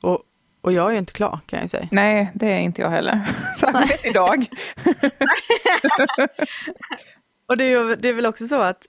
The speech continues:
Speaker 1: alltså, träningen är ju ändå, det är en viktig bit, men det är ju för mig i alla fall viktigt att säga att det, det också är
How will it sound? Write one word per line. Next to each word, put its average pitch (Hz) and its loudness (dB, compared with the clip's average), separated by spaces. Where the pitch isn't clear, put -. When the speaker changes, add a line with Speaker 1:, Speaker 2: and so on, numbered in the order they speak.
Speaker 1:
alltså, 202 -2
träningen 196 -4
är 214 0
ju 196 0
ändå, 180 -2
det 185 -2
är 196 0
en 190 -4
viktig 196 -6
bit, 214 -2
men 185 -4
det 190 -2
är 190 2
ju 185 -4
för - -8
mig 196 -2
i 220 0
alla 214 -2
fall 190 -4
viktigt 185 -10
att 165 -8
säga 165 -2
att 165 -8
det, - -8
det - -6
också - -6
är 87 -4